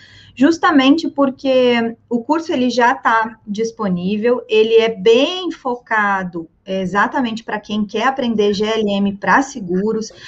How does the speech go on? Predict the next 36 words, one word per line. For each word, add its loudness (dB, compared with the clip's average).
de -4
forma 0
a 2
abrir -2
o -2
R, -2
de -2
forma 0
a, -2
a -4
conseguir -6
fazer 0
o -4
entendimento -2
já 0
específico, -4
olha, 0
como -4
é -6
que -14
eu 0
modelo 0
frequência, -6
como -4
é -4
que -10
eu -4
modelo 0
severidade, 2
como 4
é 6
que 0
eu 2
faço -2
precificação -2
disso, -6